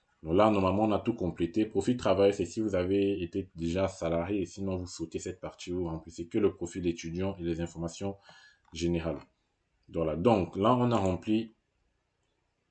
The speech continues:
comme ils nous ont demandé. On va faire un petit retour. Voilà, donc,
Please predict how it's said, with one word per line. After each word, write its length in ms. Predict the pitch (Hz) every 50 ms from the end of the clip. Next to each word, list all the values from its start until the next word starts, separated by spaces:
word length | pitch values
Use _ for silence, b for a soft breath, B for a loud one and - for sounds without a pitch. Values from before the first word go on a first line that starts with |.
| _ _ _ _ _ - -
comme 160 | 95 98 101
ils 80 | 104 101
nous 140 | 98 92
ont 100 | 95 92
demandé. 520 | 85 80 78 80 85 87 90 95 104 113 113
On 80 | 101 95
va 280 | 92 95 95 92 - -
faire 220 | - - 92 90 90
un 60 | 87
petit 300 | 85 82 82 - - 87
retour. 880 | 80 80 80 - - 101 107 113 120 123 123 127 123 117 127 127 123 - - _ _ _ _ _ _ _ _ _ _ - - _ - _ _ _ _ _ _ _ _ _ _ _ _ _ _ _ _ _ _ _ _ _ _ _ _ _ _ _ _ _ _
Voilà, 220 | - 85 85 82 82
donc, 320 | 87 104 101 92 85 80